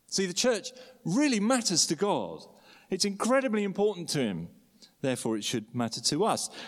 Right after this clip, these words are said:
And you know, there's a lot of confusion about church, what it is, what it's for, how we should relate to it.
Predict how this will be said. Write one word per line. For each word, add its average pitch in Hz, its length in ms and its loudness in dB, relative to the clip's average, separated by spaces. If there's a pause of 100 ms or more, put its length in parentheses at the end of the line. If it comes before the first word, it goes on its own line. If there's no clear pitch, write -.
And 208 140 4
you 254 60 2
know, 277 100 4
there's 247 180 0
a 233 60 -2
lot 302 140 2
of - 80 -2
confusion 185 540 0
about 107 280 0
church, 98 360 -2
what 127 140 0
it 127 140 -2
is, 190 260 0 (240)
what 104 140 -4
it's - 120 0
for, 160 380 0 (160)
how 117 100 2
we 117 80 -2
should 107 200 -6
relate 151 320 -2
to 170 140 -2
it. 170 120 -6